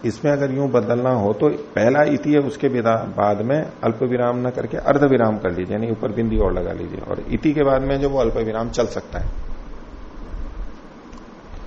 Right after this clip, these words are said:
तो इति इकार इदम इति च, यत्र च विकार भीतो,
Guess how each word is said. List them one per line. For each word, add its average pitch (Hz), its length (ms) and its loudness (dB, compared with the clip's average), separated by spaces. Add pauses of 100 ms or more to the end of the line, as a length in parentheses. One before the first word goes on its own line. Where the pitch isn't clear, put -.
(320)
तो 104 60 0
इति 131 300 -2
इकार 143 480 0 (100)
इदम 139 280 2
इति 104 280 -2
च, - 60 -8 (400)
यत्र 220 300 0
च 220 100 0
विकार 170 380 4
भीतो, 110 380 0